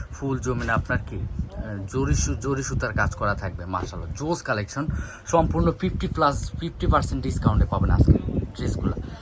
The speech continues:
মাশাআল্লাহ। তো ফার্স্টে যে কালারটা থাকবে সম্পূর্ণ ডিফারেন্ট একটা কালার থাকবে, এটা হচ্ছে আপনার নেকের পোর্শন, সম্পূর্ণ রিয়েল স্টোনের কাজ, গোল্ডেন সুতার কাজ। তাছাড়াও আপনি দেখতে পাচ্ছেন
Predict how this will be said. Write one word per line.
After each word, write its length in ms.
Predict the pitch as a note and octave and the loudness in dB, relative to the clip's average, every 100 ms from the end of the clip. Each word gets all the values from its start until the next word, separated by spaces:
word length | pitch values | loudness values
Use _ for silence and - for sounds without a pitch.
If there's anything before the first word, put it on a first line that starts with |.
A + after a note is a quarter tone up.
| - - | -16 -4
মাশাআল্লাহ। 440 | G2+ F#2+ - - - - - | -2 -2 -6 -8 -14 -20 -18
তো 80 | - | -8
ফার্স্টে 400 | - D#3 D3 E3 | 4 4 4 -2
যে 120 | D#3 | -4
কালারটা 420 | D#3+ C#3 A#2 A2 B2+ | 0 2 2 0 -4
থাকবে 300 | C3 A#2+ C3+ | -4 -4 -6
সম্পূর্ণ 520 | B2+ A2+ A2 C3+ C3+ | -6 -6 -6 -8 -8
ডিফারেন্ট 500 | A2 A2+ - C3+ A#2 | -8 -10 -8 -8 -6
একটা 220 | G#2 A2 | -6 -8
কালার 240 | A2+ A2 G#2+ | -6 -6 -6
থাকবে, 280 | A2+ G2+ A#2 | -8 -6 -6
এটা 140 | A2+ | -6
হচ্ছে 160 | A2 B2+ | -8 -8
আপনার 220 | A#2+ B2+ | -8 -6
নেকের 360 | A2 A2 C3 A2 | -6 -6 -8 -8
পোর্শন, 320 | G#2+ F#2+ F2+ - - - - - | -8 -10 -14 -18 -20 -20 -20 -12
সম্পূর্ণ 340 | C3+ B2 - C#3 | -8 -8 -6 -6
রিয়েল 360 | B2 B2 B2 | -4 -6 -8
স্টোনের 320 | A#2 - A#2+ A2+ | -10 -10 -10 -4
কাজ, 260 | B2 A2+ | -4 -4
গোল্ডেন 340 | G#2+ A#2+ A2+ G#2+ | -6 -6 -6 -8
সুতার 320 | A#2+ A#2+ A2 | -6 -4 -2
কাজ। 220 | A#2 A2 | -2 -2
তাছাড়াও 400 | - G#2 A#2 A2+ | 0 0 2 0
আপনি 200 | A2 A#2 | 0 -4
দেখতে 320 | G#2 G2 A#2+ | -6 -6 -6
পাচ্ছেন 560 | G#2+ G#2 - G#2+ B2+ | -2 -2 -4 -6 -4